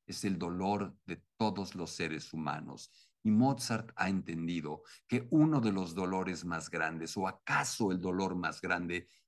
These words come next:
es el del desamor, el de la traición, el de la infidelidad, el de la extrema dificultad para lograr construir una relación de pareja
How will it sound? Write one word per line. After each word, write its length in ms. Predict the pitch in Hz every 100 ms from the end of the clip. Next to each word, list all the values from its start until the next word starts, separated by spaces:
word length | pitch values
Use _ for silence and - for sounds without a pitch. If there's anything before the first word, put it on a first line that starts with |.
| _
es 400 | 104 101 - - _ -
el 120 | 95
del 220 | 98 92
desamor, 720 | 90 - - 85 82 73 - _ _ _
el 80 | 98
de 80 | 95
la 160 | 92 98
traición, 840 | 87 85 - 98 90 78 76 - _ -
el 140 | 98
de 80 | 95
la 100 | 90
infidelidad, 920 | 92 - 90 82 78 80 80 76 - _ _ -
el 100 | 101
de 100 | 104
la 240 | 98 -
extrema 880 | - - - - _ 156 139 131 123
dificultad 920 | 110 92 - 90 92 85 - 98 95 92 _ _ _
para 200 | 78 82
lograr 680 | 87 85 90 90 95 95 - _ _
construir 800 | 101 98 - 92 90 90 82 - _ -
una 180 | 95 90
relación 840 | 85 78 - - 82 80 76 - _ _
de 100 | -
pareja 800 | - 80 82 78 - 76 71 -